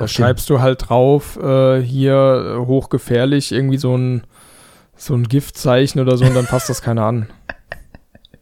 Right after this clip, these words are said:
Speaker 1: Ja. Ja.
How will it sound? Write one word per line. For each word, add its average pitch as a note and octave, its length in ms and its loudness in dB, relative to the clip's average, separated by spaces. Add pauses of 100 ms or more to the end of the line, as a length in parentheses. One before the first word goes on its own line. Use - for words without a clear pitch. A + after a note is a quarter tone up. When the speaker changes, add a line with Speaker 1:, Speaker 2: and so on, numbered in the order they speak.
(480)
Speaker 1:
Ja. A2+ 360 0 (1600)
Ja. F#2+ 500 -4